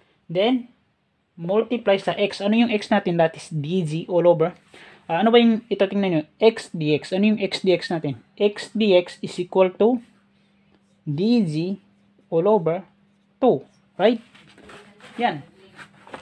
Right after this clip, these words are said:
So, ang gagawin lang natin ito is paglalaruan lang natin ito. So, paano ba natin ito lalaruin? Tingnan natin. Negative one to positive one,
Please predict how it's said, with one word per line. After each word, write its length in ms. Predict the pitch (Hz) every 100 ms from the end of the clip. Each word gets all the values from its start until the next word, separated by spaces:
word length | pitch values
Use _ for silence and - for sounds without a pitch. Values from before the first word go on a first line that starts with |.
| -
So, 160 | - 233
ang 40 | 233
gagawin 280 | 240 247
lang 120 | 247 240
natin 320 | 233 240 220
ito 80 | 214
is 120 | 214
paglalaruan 600 | 196 196 196 196 196 196
lang 160 | 185
natin 320 | 180 170 180 214
ito. 120 | 185 202
So, 320 | 175 175 - _ _ - - 175
paano 160 | 180
ba 120 | 180
natin 240 | 180 180 175
ito 120 | 175
lalaruin? 480 | 170 175 180 202 151 - _
Tingnan 240 | - 202 196
natin. 320 | 180 135 - _ _ _ _ _ _ _ -
Negative 320 | 196 220 226
one 160 | 214 214
to 80 |
positive 400 | 208 196 202 196
one, 320 | 185 180 196